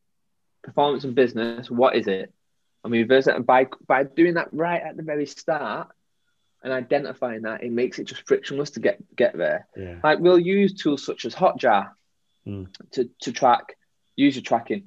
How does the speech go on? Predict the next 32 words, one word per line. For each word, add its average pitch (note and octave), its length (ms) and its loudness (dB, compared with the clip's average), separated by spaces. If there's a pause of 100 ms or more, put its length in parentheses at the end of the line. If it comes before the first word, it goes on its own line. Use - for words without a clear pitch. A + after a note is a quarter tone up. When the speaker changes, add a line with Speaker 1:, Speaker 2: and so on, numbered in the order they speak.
(120)
Speaker 1:
on A#2 120 -8
pages. A#2 500 0 (260)
Actually, - 260 0
where, C#3 340 6
where's C3+ 240 0
heat D3 220 -6
maps? G2 340 -8
Where's C3+ 200 0
recordings A#2+ 600 0
of A#2+ 240 -4
X, - 340 -4
Y? A2+ 360 0 (600)
We'll C3+ 140 -6
use C3+ 120 -6
stuff - 180 -8
like C3 100 -6
that. C3+ 240 0
We'll B2+ 140 -2
use, C3+ 220 -2 (380)
we'll C3 140 2
use B2+ 340 0 (160)
tools A#2 260 -6
like B2+ 200 4
Miro B2+ 420 2
and, G#2+ 160 -2
and A#2 160 -8
Dovetail G#2+ 600 -2
to - 100 -10
do A2+ 160 -2
audience A2+ 380 0
insight. A#2 420 -6 (540)
Like, C#3 300 2